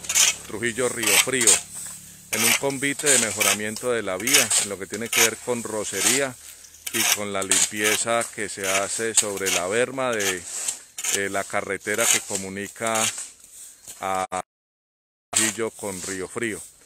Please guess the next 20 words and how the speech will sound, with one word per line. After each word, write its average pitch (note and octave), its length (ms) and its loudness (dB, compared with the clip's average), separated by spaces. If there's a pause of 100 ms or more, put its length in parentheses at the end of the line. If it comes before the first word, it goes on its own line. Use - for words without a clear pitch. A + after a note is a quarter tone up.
(500)
Iniciamos A2 580 -2
en A2 140 -4
la G2+ 120 -4
salida G2+ 360 -2
de A2+ 80 2
Río G2 260 -4
Frío C#3 400 -2
y A2 120 -6
quiero B2 680 0
darle, A#2+ 520 0 (100)
eh, G2 360 -2
las F#2 160 -4
gracias B2 680 -4 (260)
a G#2+ 80 -4
la G2+ 100 0
administración G2+ 720 2
municipal A#2+ 720 -2 (720)
de G2 880 2
Río A2 400 -4
Frío C#3 340 -4